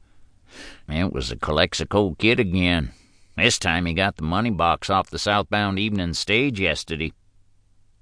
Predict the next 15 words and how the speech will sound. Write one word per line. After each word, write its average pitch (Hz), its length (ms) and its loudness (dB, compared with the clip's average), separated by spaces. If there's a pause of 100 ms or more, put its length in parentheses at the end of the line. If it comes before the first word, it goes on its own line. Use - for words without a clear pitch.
(180)
Foster 85 500 2
said, 71 440 0 (340)
"Where?" 78 480 2 (1200)
He 123 120 4
was 117 180 4
answered 101 440 4
in 107 60 4
a 101 80 4
lowered 85 500 2
voice, 95 540 2
accompanied 82 640 -2
by 78 200 2
a 76 100 -2
conspiratorial 73 1120 0
wink. 82 420 0